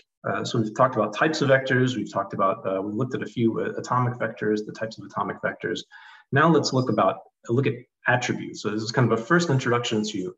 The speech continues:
attributes, data attributes. Um, that's going to set up some of the, the sections that'll come on, on S three atomic vectors and, and, uh,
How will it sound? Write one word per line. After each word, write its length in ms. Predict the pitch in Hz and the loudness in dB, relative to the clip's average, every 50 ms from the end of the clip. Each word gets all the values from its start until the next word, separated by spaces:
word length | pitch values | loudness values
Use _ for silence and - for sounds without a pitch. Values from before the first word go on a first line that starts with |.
| _ _ - | _ _ 0
attributes, 640 | 123 123 120 - - 85 85 - - - - - | 2 2 2 0 -4 -6 -6 -10 -12 -12 -12 -12
data 300 | - - 120 123 117 113 - | -4 0 2 4 4 4 2
attributes. 600 | 104 107 107 - - 135 147 175 180 - - - - - - - - - - - - | 2 0 0 -2 -4 -4 -4 -4 -4 -6 -10 -14 -16 -18 -20 -20 -20 -20 -20 -8 -2
Um, 360 | - 117 117 117 117 117 117 - - | 0 2 4 4 4 2 2 0 0
that's 140 | 120 117 - | 0 2 4
going 140 | 147 131 | 4 4
to 60 | 127 123 | 4 4
set 240 | - - 110 110 | 4 4 4 4
up 220 | 104 95 92 - - _ _ | 4 2 -2 -4 -10 _ _
some 240 | - - 117 107 104 | -6 -4 -2 -2 -2
of 240 | 101 98 90 87 - _ | -4 -6 -8 -10 -12 _
the, 380 | - 104 92 90 87 87 87 - - - | -4 -4 -2 -2 -2 -4 -6 -8 -10 -4
the 60 | - | 0
sections 380 | - 127 117 - - 113 101 | 0 0 2 2 0 0 0
that'll 200 | 98 90 92 90 | 0 -2 -4 -4
come 380 | - - 98 92 90 87 87 - - | -2 -2 -2 -2 -2 -6 -6 -6 -6
on, 200 | 92 92 90 87 | -6 -6 -4 -4
on 160 | 92 92 - - | -6 -6 -2 0
S 220 | 107 107 - - - | 0 0 0 -2 -2
three 260 | - 113 117 117 117 127 | 2 4 4 4 4 4
atomic 360 | 123 123 120 120 110 107 107 | 2 0 0 2 2 2 2
vectors 520 | - 107 104 - - 104 98 95 - - | 0 0 0 0 -4 -4 -4 -4 -6 -10
and, 160 | - 90 - - - | -12 -12 -12 -12 -12
and, 180 | 90 - 175 175 170 _ _ _ _ _ _ _ _ _ _ _ - - | -10 -10 -10 -10 -12 _ _ _ _ _ _ _ _ _ _ _ -20 -18
uh, 200 | - - - | -16 -16 -16